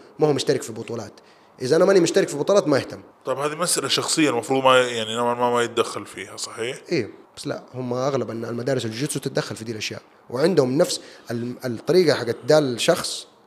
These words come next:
Speaker 1: المدرب ده، زي أغلب النوادي الجوجيتسو.
Speaker 2: يعني مو شيء غريب أو شاذ؟
Speaker 1: لا، ما هو غريب شيء أو شاذ.
Speaker 2: طيب، الحين أليكس كان بالنسبة لك مدرب رائع،
Speaker 1: إيه،
Speaker 2: صحيح؟
Speaker 1: ممتاز صراحة، فظيع.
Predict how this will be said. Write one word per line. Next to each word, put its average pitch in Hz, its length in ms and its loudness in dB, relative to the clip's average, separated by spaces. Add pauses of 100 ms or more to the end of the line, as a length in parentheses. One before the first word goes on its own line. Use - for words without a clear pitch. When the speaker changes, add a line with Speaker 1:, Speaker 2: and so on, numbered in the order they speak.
Speaker 1:
المدرب 123 340 0
ده، 160 240 4 (720)
زي 135 200 2
أغلب 127 240 2
النوادي 110 340 -6
الجوجيتسو. 107 380 -14 (340)
Speaker 2:
يعني 131 240 -6
مو 156 180 2
شيء 151 240 6
غريب 123 300 6
أو 107 100 4
شاذ؟ 95 260 -2 (840)
Speaker 1:
لا، 120 180 -8 (320)
ما 117 100 -4
هو 107 40 -6
غريب 104 260 -12
شيء - 220 -10
أو - 60 -16
شاذ. - 200 -14 (680)
Speaker 2:
طيب، 117 240 2 (100)
الحين 170 320 -4 (400)
أليكس - 760 0
كان 120 220 4 (260)
بالنسبة 123 380 -6
لك 131 200 0
مدرب 113 420 2
رائع، 139 240 -2
Speaker 1:
إيه، - 80 -6
Speaker 2:
صحيح؟ 127 220 2
Speaker 1:
ممتاز 127 380 2
صراحة، 107 320 -8
فظيع. 104 260 -10